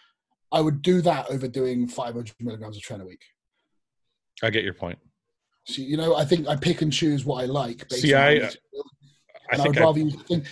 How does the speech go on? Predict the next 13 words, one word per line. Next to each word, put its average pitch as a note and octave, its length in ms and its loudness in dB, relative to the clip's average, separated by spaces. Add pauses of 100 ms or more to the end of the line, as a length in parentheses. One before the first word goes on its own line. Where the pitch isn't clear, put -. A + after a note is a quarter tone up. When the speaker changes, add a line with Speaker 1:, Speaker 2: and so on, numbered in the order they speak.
Speaker 1:
the C#3+ 80 -6
things F#3+ 220 6
that E3 120 0
give E3+ 160 2
me E3 80 0
that C3+ 220 -4
boost C#3+ 340 0
and C3 80 -6
the B2+ 40 -10
things C3+ 160 -2
you C3 140 -4
really C3 240 -6
feel. C3+ 400 -2